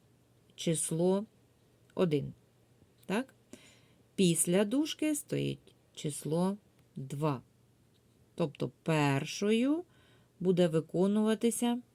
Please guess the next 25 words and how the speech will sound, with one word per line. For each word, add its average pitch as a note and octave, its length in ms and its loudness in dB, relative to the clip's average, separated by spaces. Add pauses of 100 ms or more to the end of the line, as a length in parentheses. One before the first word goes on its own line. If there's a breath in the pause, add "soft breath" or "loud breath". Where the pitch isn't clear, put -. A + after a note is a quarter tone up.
(960)
дія G3 480 4
та, D3 300 -2
яка E3 580 0 (840)
в D#3+ 100 -6
дужках. F3+ 440 -4 (300)
Так? B3 300 -4 (680)
Віднімання D3 680 -2
тут. - 220 -14 (760 loud breath)
Другий G3 380 4
приклад D3 400 -4
читаємо. - 500 -8 (1040 soft breath)
Сімдесят G3+ 520 2 (100)
сім F#4 380 2 (180 loud breath)
відняти, G#3 880 2
і G3 80 -2
в D3+ 40 -6
дужках D3+ 400 -2
дванадцять C#3+ 560 -4
додати C#3 380 -4
двадцять C#3+ 220 -4
чотири. C3 360 -6
Як F#3 200 -2
це F#3+ 100 -2
правильно E3 340 -2
прочитати? - 640 -10